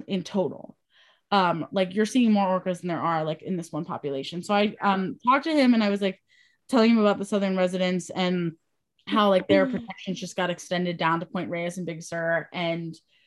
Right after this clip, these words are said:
Speaker 1: um, I was like, "I don't know if you would wanna write an article about that," but he told me to send him the info. So hopefully he'll write an article
Speaker 2: Oh.
Speaker 1: about that, because I think that would be really cool for them
Speaker 2: That
Speaker 1: to
Speaker 2: would
Speaker 1: hi-
Speaker 2: be really cool.
Speaker 1: Yeah.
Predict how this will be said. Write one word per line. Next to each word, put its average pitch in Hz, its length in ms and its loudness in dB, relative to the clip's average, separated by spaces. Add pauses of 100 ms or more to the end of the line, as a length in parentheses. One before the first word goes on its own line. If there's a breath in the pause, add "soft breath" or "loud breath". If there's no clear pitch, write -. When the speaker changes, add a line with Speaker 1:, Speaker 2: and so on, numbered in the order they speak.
(340)
Speaker 1:
um, 147 500 0
I 202 60 -4
was 190 140 -6
like, 190 120 -4
"I 202 100 -2
don't 285 100 0
know 370 60 -2
if 392 80 -10
you 339 160 -2
would 320 140 -2
wanna 294 260 0
write 302 200 0
an 269 80 0
article 320 380 -2
about 190 360 -2
that," 185 400 0
but 196 200 4
he 208 120 -2
told 302 160 2
me 339 80 2
to - 40 -4
send 311 140 2
him 285 80 6
the 226 120 4
info. 220 340 2
So 202 160 -2
hopefully 262 340 -2
he'll 294 160 2
write 466 180 4
an 523 60 0
article 453 240 2
Speaker 2:
Oh. 233 140 2
Speaker 1:
about 214 160 -4 (180)
that, 185 120 -2
because 190 200 -4
I 202 100 2
think 214 200 -2
that 196 100 4
would 196 100 2
be 196 140 -2
really 180 320 -2
cool 175 440 -6
for 190 80 -6
them 180 120 -2
Speaker 2:
That 285 60 0
Speaker 1:
to 294 60 2
Speaker 2:
would 349 100 4
Speaker 1:
hi- - 60 2
Speaker 2:
be 453 160 4
really 320 260 0
cool. 185 500 -2 (320)
Speaker 1:
Yeah. 180 420 -6